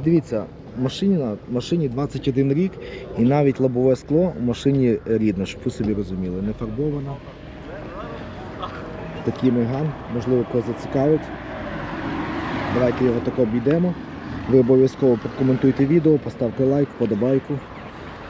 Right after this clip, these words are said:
Завжди, я покажу вам по традиції, знімаю для вас дешевий сегмент. З вас подяка і підписка на канал.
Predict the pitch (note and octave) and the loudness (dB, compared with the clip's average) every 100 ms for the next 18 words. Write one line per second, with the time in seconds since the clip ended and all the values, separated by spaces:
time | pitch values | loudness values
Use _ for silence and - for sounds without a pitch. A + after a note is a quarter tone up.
0 | - - - - - - - G#2 A#2+ B2 | -14 -14 -12 -12 -12 -12 -4 0 2 4
1 | D3 C3 - B2+ B2+ B2 A#2+ A#2+ B2 C#3 | 2 2 -2 0 0 0 -2 -2 -2 -2
2 | B2+ A2+ G2+ A#2+ B2 G#2+ G#2+ A2 G#2 - | -2 -2 0 0 0 0 -2 -2 -2 0
3 | A#2 G#2+ - A2 D3 D#3+ - - - - | 2 2 0 -2 -2 -2 -6 -14 -14 -12
4 | - A#2 A2+ - G#2 C#3+ - G2+ F#2+ C#3 | -6 -4 -4 -4 -2 -2 -2 -6 -4 -4
5 | - C3+ A#2 A#2 G#2 G2 | -2 -4 -4 -4 -4 -2